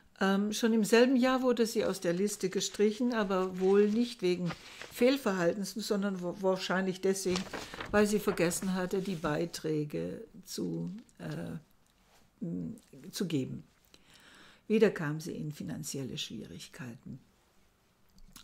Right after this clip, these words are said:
Und nun begann sie, ihr Leben wie ein orientalisches Märchen auszurichten. Sie trug Pluderhosen, richtete ihr Zimmer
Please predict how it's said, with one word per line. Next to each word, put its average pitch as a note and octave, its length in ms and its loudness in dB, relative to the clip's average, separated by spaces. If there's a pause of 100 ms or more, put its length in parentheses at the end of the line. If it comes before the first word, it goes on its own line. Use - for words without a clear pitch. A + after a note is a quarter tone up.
(440)
Und F#3 220 2
nun A#3 280 6
begann G#3 460 0
sie, A#3 260 -2
ihr F3+ 100 0
Leben F3+ 480 -2
wie E3 140 -2
ein D#3 180 -6
orientalisches D3+ 1080 -4
Märchen D3 640 -4 (480)
auszurichten. C#3+ 1120 -6
Sie D3+ 200 -4
trug E3 340 -4
Pluderhosen, E3+ 1160 0
richtete D#3 540 -4
ihr D3+ 300 -4
Zimmer E3+ 560 -4